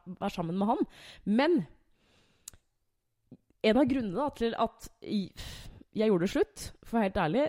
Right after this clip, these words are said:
det var jo da at jeg fant ut at hvem har jeg blitt? Fordi jeg styrte ham.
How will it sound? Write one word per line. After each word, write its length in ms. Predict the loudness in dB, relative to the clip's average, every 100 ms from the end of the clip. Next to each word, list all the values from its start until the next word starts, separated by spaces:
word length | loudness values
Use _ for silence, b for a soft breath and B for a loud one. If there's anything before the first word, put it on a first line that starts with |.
| 0
det 160 | 2 6
var 140 | 6
jo 80 | 6
da 60 | 2
at 80 |
jeg 100 | 0
fant 400 | 2 0 0 -4
ut 200 | -6 -2 -2
at 340 | -4 _ -20 -16 -12 -2
hvem 240 | 0 2 0 -6 -4
har 140 | 0
jeg 200 | 2 2 0
blitt? 320 | -4 -6 -18 b b
Fordi 320 | -4 0 0 0 -4
jeg 240 | 0 -2 -2
styrte 540 | -6 -6 -6 -6 -6
ham. 140 | -6